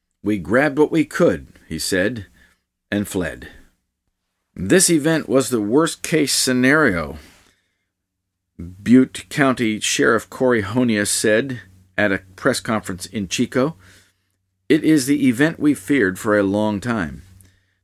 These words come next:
The Butte County Sheriff's Office issued a red alert to twenty-three thousand six hundred and eighty-two contacts over email, text, and phone call. As the campfire roared into Paradise, the California Highway Patrol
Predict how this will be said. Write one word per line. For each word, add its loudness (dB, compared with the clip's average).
The 4
Butte 2
County 0
Sheriff's 0
Office -4
issued -2
a 2
red 2
alert 2
to -8
twenty-three -4
thousand -4
six -8
hundred -2
and -4
eighty-two -2
contacts -4
over 0
email, -2
text, -2
and -4
phone 0
call. -8
As 0
the -2
campfire 0
roared 4
into -2
Paradise, 0
the -8
California -2
Highway 0
Patrol 0